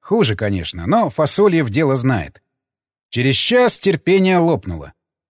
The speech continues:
Не хотел светиться лично, но рискнул.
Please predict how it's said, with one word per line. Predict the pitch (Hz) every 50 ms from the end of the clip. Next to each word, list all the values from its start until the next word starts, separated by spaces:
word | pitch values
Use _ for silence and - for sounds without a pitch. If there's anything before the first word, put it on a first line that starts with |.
| _ -
Не | 104 113
хотел | 98 175 190 - 269 269 233
светиться | - - 180 180 - 190 180 123 - 156 160
лично, | 156 151 123 107 - 117 110 113
но | 127 185 240 247
рискнул. | 220 226 196 - - - 151 135 101 82 73 -